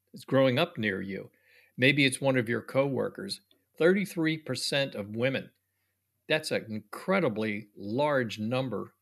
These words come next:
of women. Knowing that's the case, which it is, that should drive you to want to know, well, what are these warning signs just in case maybe something's going on around me and I miss it?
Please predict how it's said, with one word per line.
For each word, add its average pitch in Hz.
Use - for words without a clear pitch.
of 101
women. 123
Knowing 160
that's 131
the -
case, 156
which 180
it 180
is, 117
that 147
should 180
drive 151
you 107
to -
want 120
to 120
know, 117
well, 117
what 135
are 175
these 123
warning 113
signs 117
just -
in 107
case 123
maybe 113
something's 123
going 123
on 117
around 131
me 107
and 98
I 98
miss 120
it? -